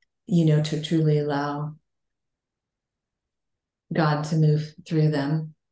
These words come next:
in an authentic way, not in a facade, like, "I'll teach you this and I'll do another thing," you know. But what I was gonna say is I went to this retreat,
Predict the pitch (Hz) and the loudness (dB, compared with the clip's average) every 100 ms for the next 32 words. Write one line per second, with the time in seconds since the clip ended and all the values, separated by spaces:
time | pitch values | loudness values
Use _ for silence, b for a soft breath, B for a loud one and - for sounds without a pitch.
0 | - 160 156 - - 147 147 143 127 - | -4 0 2 0 -4 -8 -6 -6 -6 -8
1 | 160 - 185 190 185 156 156 147 147 143 | -6 -2 0 2 2 2 2 0 -2 -4
2 | 151 151 - 139 139 147 151 135 - 151 | -6 -6 -6 -4 -4 -4 -6 -8 -6 -6
3 | - 170 - 151 147 147 143 135 143 160 | 0 0 0 -2 -2 -4 -6 -6 -6 -6
4 | 151 147 147 156 - 160 160 - b b | -6 -6 -6 -6 -4 -6 -6 -10 b b
5 | b _ - 156 156 160 170 - _ _ | b _ -6 -4 -2 -4 -8 -20 _ _
6 | _ _ b b b _ 254 247 - - | _ _ b b b _ -8 -8 -8 -4
7 | 185 190 - 208 254 294 285 240 185 - | 0 0 2 2 4 4 4 4 4 4
8 | 214 220 175 180 175 214 - 262 226 - | 4 6 6 6 6 4 0 2 2 2
9 | 180 165 - 160 170 214 - | 2 2 2 2 2 0 -6